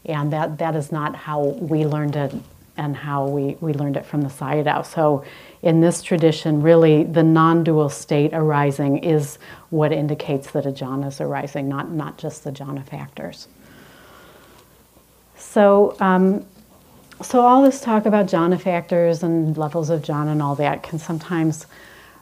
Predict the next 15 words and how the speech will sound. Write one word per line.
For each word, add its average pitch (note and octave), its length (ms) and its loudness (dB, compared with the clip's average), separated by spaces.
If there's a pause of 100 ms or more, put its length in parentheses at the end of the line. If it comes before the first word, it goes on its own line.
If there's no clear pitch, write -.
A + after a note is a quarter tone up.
(300)
raise D#3+ 600 2 (140)
questions E3 680 -2
for D#3+ 140 -6
people D#3+ 380 -4
about D3+ 480 -2
sort D3+ 240 -4
of C#3+ 120 -4
the D#3 80 -4
striving D3+ 640 -4
for D3 160 -8
attainment. D3 800 -6 (260)
And, C#3+ 480 -6 (600)
um, C#3 440 -4 (100)
this E3 300 -6
practice F3+ 800 -4